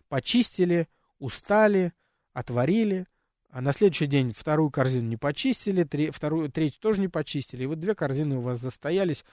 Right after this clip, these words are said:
на пару-тройку дней. А потом вы, вы увидите, что они у вас немножко подсохли,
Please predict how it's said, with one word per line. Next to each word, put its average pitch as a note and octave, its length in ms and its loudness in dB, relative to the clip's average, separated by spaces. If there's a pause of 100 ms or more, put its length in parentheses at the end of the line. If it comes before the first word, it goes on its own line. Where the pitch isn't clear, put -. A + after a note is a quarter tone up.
(220)
на C3+ 120 -2
пару-тройку B2 680 -2
дней. G#2 320 -8
А A2+ 60 -4
потом A3+ 240 0
вы, E3+ 300 4
вы F3 220 4
увидите, E3+ 500 -2
что C3+ 160 -8
они C3 140 -2
у C3 60 -2
вас A#2+ 160 -6
немножко B2 400 -10
подсохли, F#3+ 680 -4